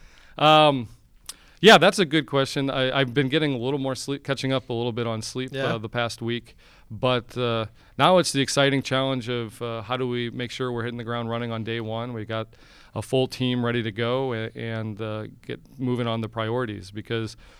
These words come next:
Speaker 1: we know once, uh, once I take office, there'll be all sorts of things that come our way, whether it's a snowstorm or, um,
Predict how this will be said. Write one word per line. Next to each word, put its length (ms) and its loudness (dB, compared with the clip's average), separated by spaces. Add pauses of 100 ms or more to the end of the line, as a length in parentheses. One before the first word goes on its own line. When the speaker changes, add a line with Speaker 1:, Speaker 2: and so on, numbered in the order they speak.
(180)
Speaker 1:
we 140 0
know 220 2
once, 460 -2
uh, 400 -4
once 260 -2
I 80 2
take 240 -4
office, 340 -4
there'll 140 -6
be 120 -4
all 260 -4
sorts 300 -8
of 80 -14
things 200 -10
that 140 -10
come 180 -8
our 120 -6
way, 200 -6
whether 300 -8
it's 140 -12
a 160 -10
snowstorm 920 -4
or, 240 -6 (520)
um, 460 -8